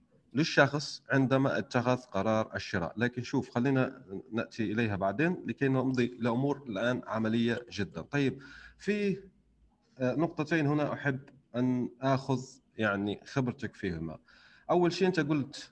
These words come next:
في حديثك مع لويس أنه لا يمكنني التحسين أو لا يكون التحسين في أفضل طرقه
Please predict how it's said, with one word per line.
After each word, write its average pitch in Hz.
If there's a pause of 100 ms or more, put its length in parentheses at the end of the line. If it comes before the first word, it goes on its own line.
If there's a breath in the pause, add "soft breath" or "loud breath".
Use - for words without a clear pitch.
(140)
في 127
حديثك 131
مع 113
لويس 143
أنه 120
لا 160
يمكنني 120
التحسين -
أو 127 (440 loud breath)
لا 151
يكون 147
التحسين 123
في 120
أفضل 113 (220)
طرقه 139